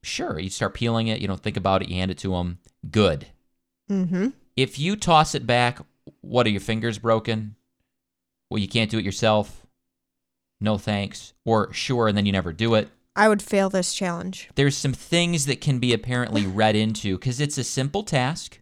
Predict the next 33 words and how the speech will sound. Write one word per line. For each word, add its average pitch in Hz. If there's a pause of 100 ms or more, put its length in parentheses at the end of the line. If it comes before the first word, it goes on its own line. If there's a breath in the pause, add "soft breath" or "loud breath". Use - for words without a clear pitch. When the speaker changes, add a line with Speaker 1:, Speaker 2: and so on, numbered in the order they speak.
Speaker 2:
Mm-hmm. 185 (500 soft breath)
Speaker 1:
Before 123
your 104
warning, 117
you'd 101
been 98
caught 101
off 120
guard 92
by 82
it. -
It's -
just, 214
will 202
you 185
do 226
something 180
simple, 190 (260)
takes 127
a -
little 139
time, 135
little 202
effort, 196
not 202
too 277
much. 214
There's 147
not 175
pain 170
associated 151
with 117
it. -